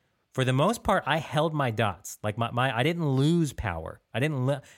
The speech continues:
now, I, I wasn't bumping the dot and I wasn't seeing my F T P climb, climb, climb. My five K wasn't getting faster, faster, faster. But I was, I was e-, even on legs that were really tired from the long training sessions,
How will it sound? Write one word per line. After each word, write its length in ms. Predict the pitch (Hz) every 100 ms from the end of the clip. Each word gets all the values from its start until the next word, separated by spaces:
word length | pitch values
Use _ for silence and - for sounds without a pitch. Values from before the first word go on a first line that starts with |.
| -
now, 120 | 139
I, 120 | 120 127
I 100 | 127
wasn't 300 | 147 135 110
bumping 240 | 135 143
the 80 | 135
dot 320 | 127 131 131
and 100 | 113
I 60 | 110
wasn't 320 | 123 131 117
seeing 180 | - 131
my 120 | 123
F 160 | 123 123
T 120 | 123
P 200 | - 123
climb, 320 | - 127 123
climb, 260 | - 131 120
climb. 240 | 131 127
My 80 | 104
five 300 | - 127 -
K 160 | 131
wasn't 240 | 123 123 120
getting 220 | 123 117
faster, 340 | 127 123 135
faster, 260 | 120 131 131
faster. 440 | 135 127 - 120 - - - - - _
But 140 | 131 135
I 80 | 139
was, 240 | 135 117
I 100 | 135
was 160 | 135 131
e-, 40 |
even 360 | 147 160 180 165
on 180 | 143
legs 280 | 127 143 143
that 100 | 131
were 80 | 127
really 260 | 120 143 160
tired 580 | - 185 208 117 113 -
from 160 | 135
the 80 | 117
long 180 | 135 147
training 320 | - 190 202
sessions, 520 | 120 110 107 107 -